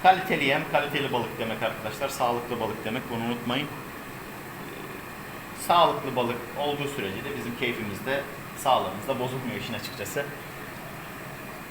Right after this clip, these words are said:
Gördüğünüz gibi balıklar severek tüketiyor. Tekrardan şöyle baştan baştan dönmek istemiyorum ama şöyle göstereyim.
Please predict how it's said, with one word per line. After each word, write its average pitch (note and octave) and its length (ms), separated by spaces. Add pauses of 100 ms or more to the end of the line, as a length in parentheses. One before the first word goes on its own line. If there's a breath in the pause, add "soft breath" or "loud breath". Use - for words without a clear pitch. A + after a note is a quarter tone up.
Gördüğünüz G#2 380
gibi A2 260
balıklar A#2+ 420 (460)
severek A#2+ 600
tüketiyor. A#2+ 420
Tekrardan G2+ 460
şöyle G2+ 300
baştan G2+ 340 (100)
baştan F#2+ 280 (320)
dönmek G#2 320
istemiyorum A2 420 (120)
ama A2+ 140
şöyle A2 300 (220)
göstereyim. A2+ 460